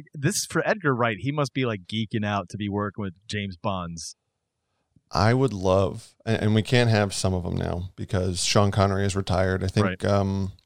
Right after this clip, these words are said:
Speaker 2: uh, Roger Moore has since passed within the last year or two,
Speaker 1: Mm-hmm.
Speaker 2: if I'm not mistaken. Um, I doubt George Lazenby is doing much at this point, but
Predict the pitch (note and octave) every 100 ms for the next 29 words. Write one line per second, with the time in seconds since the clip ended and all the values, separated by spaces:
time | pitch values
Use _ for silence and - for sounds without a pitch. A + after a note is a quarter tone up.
0 | _ - - F#2+ G2 - G2+ G2+ G#2 G2+
1 | G2 G2+ F#2+ G2+ F#2+ F#2 - - F#2+ -
2 | - A2+ G#2 F#2 - - - - _ _
3 | G2+ F2+ F#2+ F#2+ F#2 - G2 A2 A2 G#2+
4 | F#2+ F#2+ G2 G2 - - G2 F#2+ G2 F#2+
5 | _ _ _ _ _ - F2 E2+ - -
6 | G2+ F#2 G2+ G2 F2+ F#2+ F#2 F#2 F2+ F#2+
7 | G2 G2 G2 F#2 F2+ E2+ - - _ _
8 | _ _ _ _ _ G#2 G2+ G2 G2+ G2
9 | - - - - A2 - A#2 A#2 A2+ -
10 | _ G#2 G2